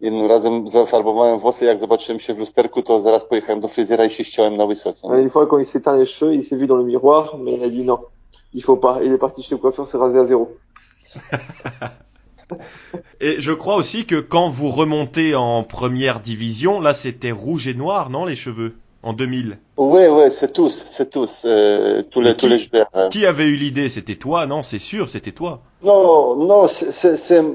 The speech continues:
Speaker 1: c'est moi, mais c'est aussi les autres joueurs, les Coco Michel, il a fait aussi... Euh, ça c'est les, to była taka spontaniczna reakcja, co
Speaker 2: C'était
Speaker 1: nie ?
Speaker 2: un, une réaction spontanée,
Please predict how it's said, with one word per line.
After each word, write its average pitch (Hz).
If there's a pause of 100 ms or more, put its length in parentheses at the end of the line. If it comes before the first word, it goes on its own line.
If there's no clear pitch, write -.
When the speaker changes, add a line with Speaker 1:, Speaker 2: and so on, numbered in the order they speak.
Speaker 1:
c'est 156
moi, 180
mais 151
c'est 151
aussi 165
les 165
autres 160
joueurs, 151
les 127
Coco 135
Michel, 160
il 131
a 131
fait 135
aussi... 131
Euh, 120 (380)
ça 151
c'est 156
les, 135 (260)
to 135
była 139
taka 139
spontaniczna 101
reakcja, 95
co 143
Speaker 2:
C'était 135
Speaker 1:
nie ? 143
Speaker 2:
un, 127
une 131
réaction 139
spontanée, 139